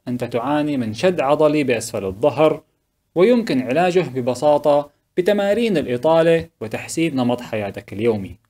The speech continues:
لهنا خلصت كلامي لهذه الحلقة.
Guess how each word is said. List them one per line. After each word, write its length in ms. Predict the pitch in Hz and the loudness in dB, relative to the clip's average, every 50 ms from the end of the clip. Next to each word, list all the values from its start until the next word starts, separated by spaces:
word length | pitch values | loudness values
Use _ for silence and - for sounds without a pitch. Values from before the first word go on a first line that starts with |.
| _ _ _ _ _ _ _ _ _ _ _ - | _ _ _ _ _ _ _ _ _ _ _ -4
لهنا 200 | 170 208 240 240 | 0 2 2 2
خلصت 380 | - - 185 180 185 180 - - | 2 2 4 2 2 2 0 -2
كلامي 300 | 135 143 151 143 123 107 | -2 -2 0 -2 -2 -2
لهذه 380 | 113 110 131 160 165 165 160 | -4 -4 -2 -2 0 0 0
الحلقة. 520 | 156 - - 156 156 156 151 - 151 151 | 0 0 0 0 0 2 2 2 2 2